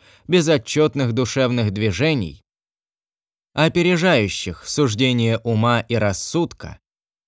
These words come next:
Но затем философ не воспринимает душою этих пугающих умственных представлений. Напротив, не соглашается с ними,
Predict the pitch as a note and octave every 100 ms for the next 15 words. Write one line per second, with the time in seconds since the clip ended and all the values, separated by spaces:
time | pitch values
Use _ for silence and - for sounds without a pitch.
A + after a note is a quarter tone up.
0 | _ _ _ _ _ _ _ _ _ A#2
1 | C3+ B2 A#2 G#2 - D3 D3+ C3 _ _
2 | _ _ - F3+ C3 C3+ - C3 - C3
3 | C3 A#2 - D#3 E3+ F#3 D3 F#2+ F2+ G2+
4 | - B2+ C#3 C#3 - C3+ B2 A2 - A2+
5 | G2 A#2+ C3 A#2 - A#2+ - _ _ _
6 | D3+ C#3 A2 - A#2+ A#2 A2+ - A#2 -
7 | - C3 D3 A2 D2+ - _ _ _ _
8 | _ _ _ _ - B2 A#2+ A2 - D3+
9 | - D#3+ - _ _ _ _ _ C3 D3+
10 | C3 D3 B2 B2+ A2+ - E3 C3+ G2 -
11 | G#2 - C3 F#2 C#2+